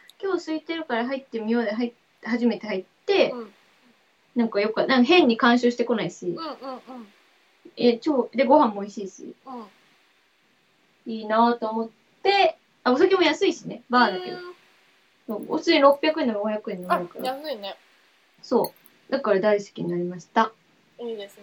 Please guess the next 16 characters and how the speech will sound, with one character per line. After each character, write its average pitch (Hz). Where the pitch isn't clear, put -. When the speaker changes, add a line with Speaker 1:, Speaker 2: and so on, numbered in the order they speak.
Speaker 2:
ね。 233
Speaker 1:
そ 226
う、 220
そ 311
れ、 330
突 269
然 294
充 277
実 277
し -
て -
る 240
も 190
ん、 180
夜 202
が。 -